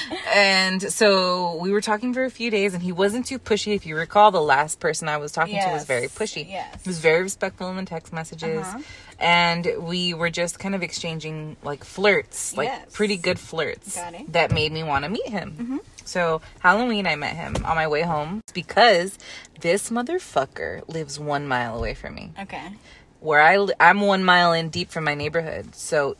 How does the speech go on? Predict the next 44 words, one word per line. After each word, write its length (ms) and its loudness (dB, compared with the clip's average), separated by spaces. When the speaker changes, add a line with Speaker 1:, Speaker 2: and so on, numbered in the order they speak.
Speaker 1:
he 160 -4
lives 260 -2
very 240 2
close. 380 -8
Speaker 2:
Yeah. 280 -4
Speaker 1:
Like, 300 -2
super 640 -6
close. 420 -8
In 120 2
a 60 4
nice 240 0
area. 480 -4
So 280 0
that's 200 2
why 160 2
I 60 2
said 240 -6
that. 180 -4
And, 640 2
um, 600 0
I 120 -10
go 260 2
to, 300 0
I 100 -2
was 180 2
at 100 4
my 360 4
family's 460 4
house 340 -2
really 240 6
late, 260 6
like, 160 -4
way 300 6
later 320 4
than 140 0
expected, 420 -4
eleven 420 2
thirty 380 -2
with 180 -8
an 60 -4
Speaker 2:
Yeah. 80 -6
Speaker 1:
old 200 0
fucking 280 -6
lady. 260 -4